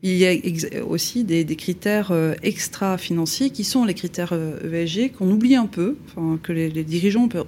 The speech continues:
auraient peut-être tendance à oublier. Alors, euh, qu'on est là pour le rappeler, hein, mais dans ces critères E S G, vous avez également des notions de gouvernance, de tiers, euh, au comité de surveillance, des, des obligations de faire.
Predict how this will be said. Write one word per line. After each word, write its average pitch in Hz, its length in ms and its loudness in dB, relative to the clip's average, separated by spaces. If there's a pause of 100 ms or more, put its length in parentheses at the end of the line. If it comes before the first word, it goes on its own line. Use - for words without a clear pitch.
auraient 165 260 -4
peut-être 214 300 -6
tendance 196 340 0
à 175 60 0
oublier. 175 380 0 (120)
Alors, 151 220 -8 (680)
euh, - 140 -10
qu'on - 400 -8
est 170 40 2
là 170 100 0
pour 170 140 -6
le 165 60 2
rappeler, 190 360 0
hein, 226 220 2
mais 160 360 2
dans 208 260 2
ces 202 220 -4
critères 170 360 -6
E 156 60 -2
S 156 140 -2
G, 226 180 -4
vous 233 160 -4
avez 156 220 -8
également 170 320 -4
des 220 100 2
notions 165 300 -2
de 165 60 2
gouvernance, 180 760 2
de 160 420 -6
tiers, 202 460 -4
euh, 170 460 -6
au 190 80 -10
comité 190 340 -4
de 160 60 -12
surveillance, 180 760 0
des, 165 220 -4
des 165 240 -4
obligations 214 500 0
de 175 80 -2
faire. 196 480 -6